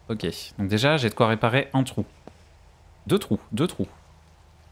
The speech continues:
Ok, il y a le requin là-bas, je pense que j'attends son assaut et ensuite j'y vais.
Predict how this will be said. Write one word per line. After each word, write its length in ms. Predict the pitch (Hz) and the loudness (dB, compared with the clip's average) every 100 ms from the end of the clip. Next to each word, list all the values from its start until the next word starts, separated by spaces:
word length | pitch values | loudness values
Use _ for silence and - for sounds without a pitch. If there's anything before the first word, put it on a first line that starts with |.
| - - - _ - - - _ - _ _ - - | -20 -20 -20 _ -20 -20 -20 _ -20 _ _ -18 -12
Ok, 120 | 101 | -4
il 80 | 90 | 0
y 100 | 90 | 2
a 20 | |
le 60 | 98 | 2
requin 220 | 107 127 | 2 4
là-bas, 200 | 113 131 | 4 4
je 80 | - | 4
pense 140 | 170 | 0
que 100 | - | 2
j'attends 280 | 107 123 139 | 2 2 2
son 180 | - 117 | 4 4
assaut 320 | 110 131 143 | 4 2 2
et 80 | 110 | 2
ensuite 240 | 104 120 | 0 0
j'y 100 | 110 | 2
vais. 140 | 90 | 0